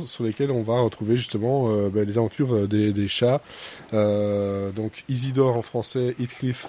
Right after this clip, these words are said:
en, euh, version anglaise, et aussi, ben, voilà, euh, Riff Raff, euh, euh, dans la deuxième partie. Donc on va toujours les retrouver, euh, ces, ces deux espèces de bandes, euh, un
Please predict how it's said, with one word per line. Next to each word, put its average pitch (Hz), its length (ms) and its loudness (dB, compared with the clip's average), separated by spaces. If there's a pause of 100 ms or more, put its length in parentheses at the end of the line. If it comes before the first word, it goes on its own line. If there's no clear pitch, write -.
en, 107 420 4
euh, 95 140 -2
version 98 380 -4
anglaise, 113 460 2
et 107 80 0
aussi, 107 380 -4
ben, 104 160 2
voilà, 92 220 -4
euh, 95 280 -2
Riff 107 220 2
Raff, 107 400 0
euh, 90 200 -2 (680)
euh, 92 180 -8
dans 107 140 -4
la 101 100 -6
deuxième 120 260 0
partie. 151 460 -2
Donc 131 260 -6
on 120 40 -8
va 113 100 0
toujours 147 320 0
les 131 80 4
retrouver, 127 420 2
euh, 113 480 4
ces, 104 220 -2
ces 110 160 -2
deux 120 240 -2
espèces 117 240 -4
de 113 160 -2
bandes, 120 480 2
euh, 98 360 -2
un 107 40 -4